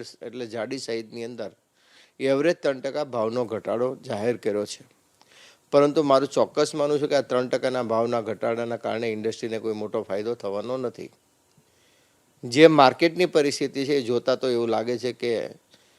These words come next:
આ રફના પ્રાઇઝોની અંદર હજી પણ કરેક્શન થવું જોઈએ કે જેથી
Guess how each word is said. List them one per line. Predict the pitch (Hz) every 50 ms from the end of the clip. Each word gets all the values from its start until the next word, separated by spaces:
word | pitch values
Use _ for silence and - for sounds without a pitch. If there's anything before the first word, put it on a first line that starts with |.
| _ _ _ _ _ _ _ -
આ | - 117 120 120
રફના | 110 117 123 113 - 139 131 127 120 113
પ્રાઇઝોની | - - 113 110 117 123 117 127 123 117 123
અંદર | 123 120 113 117 110
હજી | 107 104 104 98 117 131
પણ | 135 143 143 139 120 104 101
કરેક્શન | 113 - 120 107 113 110 - - - 113 110
થવું | 95 104 107 113 117
જોઈએ | 107 107 113 117 123 139 170 175 _ _ _ _ _ - _ _ - - _ _ _
કે | - 131 127
જેથી | 107 117 131 131 123 - 160 151 135 120 104 95 -